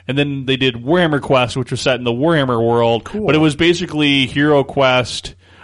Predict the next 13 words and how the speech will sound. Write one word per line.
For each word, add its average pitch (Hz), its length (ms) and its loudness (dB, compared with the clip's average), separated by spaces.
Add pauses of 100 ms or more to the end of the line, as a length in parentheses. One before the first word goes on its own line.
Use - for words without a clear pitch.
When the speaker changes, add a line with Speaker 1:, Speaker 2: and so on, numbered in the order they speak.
(140)
Speaker 1:
on 117 280 0
steroids 127 1040 2
with, 120 680 0 (300)
oh 147 160 4
my 139 140 2
goodness, 127 580 -2 (220)
you 113 180 -4
die. 101 480 -4 (520)
Speaker 2:
Oh. 143 300 4
Speaker 1:
<laughs> - 140 -16
A 117 80 -4
lot. 101 300 -6 (260)
Speaker 2:
Okay. 151 300 2